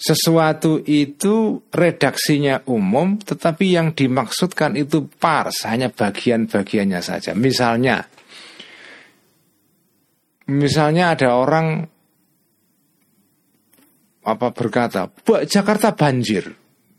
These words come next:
Jakarta banjir misalnya. Ini contoh sederhana ini ya. Jakarta banjir. Pernyataan ini kan umum. Secara harafiah, makna Jakarta banjir itu seluruh Jakarta terlanda banjir.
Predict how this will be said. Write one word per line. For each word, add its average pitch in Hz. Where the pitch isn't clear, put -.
Jakarta 113
banjir 85
misalnya. 80
Ini 127
contoh 131
sederhana 120
ini 82
ya. 82
Jakarta 220
banjir. 120
Pernyataan 202
ini 226
kan 262
umum. 175
Secara 214
harafiah, 208
makna 151
Jakarta 131
banjir 131
itu 143
seluruh 196
Jakarta 135
terlanda 143
banjir. 87